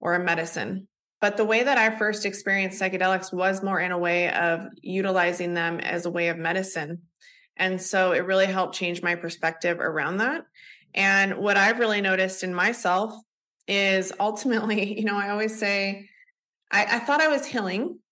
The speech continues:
I thought I was healing, but what it's really taught me is that ultimately it's been a deep remembrance of who I truly am, that I really came into this world worthy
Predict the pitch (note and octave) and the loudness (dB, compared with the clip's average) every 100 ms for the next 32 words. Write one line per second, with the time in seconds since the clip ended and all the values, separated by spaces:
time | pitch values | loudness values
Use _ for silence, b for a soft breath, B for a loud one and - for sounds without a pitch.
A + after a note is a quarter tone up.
0 | _ - G3+ A2 A2 A2 G#2+ - G2 F#2 | _ -8 -2 2 4 2 0 -2 -2 -2
1 | G#2 A2 - - A3 A3 - - - A#3 | -2 -6 -10 -14 -2 2 2 0 -2 0
2 | C#4+ F4 A#3 A#3 A#3+ A3+ - G#3 F#3+ G3 | 0 -2 0 2 0 -2 0 0 0 -2
3 | F#3 - E3 F3+ - - F#3+ - G#3 G#3 | -2 -2 -4 -4 0 2 2 0 -4 -4
4 | A#3+ F#3+ F3+ F#3 F3+ F#3 - B B B | -4 -4 -4 -4 -4 -6 -12 B B B
5 | - G3+ G3+ G#3 G3 F#3+ F#3+ - G3 A3+ | -6 -4 -2 0 2 0 -2 -8 -4 -2
6 | B3 C4 A#3 G#3 G3+ G#3 G3 F#3+ F#3+ F#3+ | 0 0 2 2 2 2 0 0 -2 -4
7 | G#3+ G3+ F#3+ F#3+ F#3 F3 E3+ - - F#3+ | -2 -2 -2 -4 -2 0 0 -2 -4 -6
8 | F#3+ B B B B - G3+ - G#3 G#3+ | -12 B B B B 0 2 4 6 6
9 | G#3+ G3+ G3+ G#3 G#3 G#3 G3+ F#3+ F#3 - | 4 2 0 0 2 2 2 2 0 -4
10 | - - G3 G#3+ G3 F#3 F#3 F#3 F3 - | -14 -14 -6 -2 0 -2 -2 -2 -2 -2
11 | F3+ F3 F3 E3+ E3 F#3 F#3+ A3 B3 C4+ | 2 2 2 -2 -2 0 2 0 -2 -4